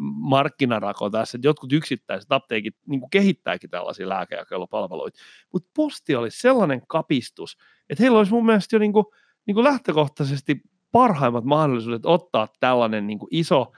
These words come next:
kakku itselleen hoidettavaksi, ja todennäköisesti niin kuin, niin kuin ne pystyisi tekemään sen paremmin, äh, ja lähtemään niin kuin nopeammin sen kanssa liikkeelle,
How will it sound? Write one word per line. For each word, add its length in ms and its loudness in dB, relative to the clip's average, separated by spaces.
kakku 420 -2
itselleen 540 -2
hoidettavaksi, 840 2
ja 100 2
todennäköisesti 880 2
niin 240 2
kuin, 320 0
niin 140 -2
kuin 100 -2
ne 80 0
pystyisi 460 -4
tekemään 440 0
sen 200 -6
paremmin, 680 0
äh, 160 -4
ja 160 -4
lähtemään 500 -2
niin 80 -6
kuin 100 -4
nopeammin 480 2
sen 220 -10
kanssa 200 -8
liikkeelle, 480 -6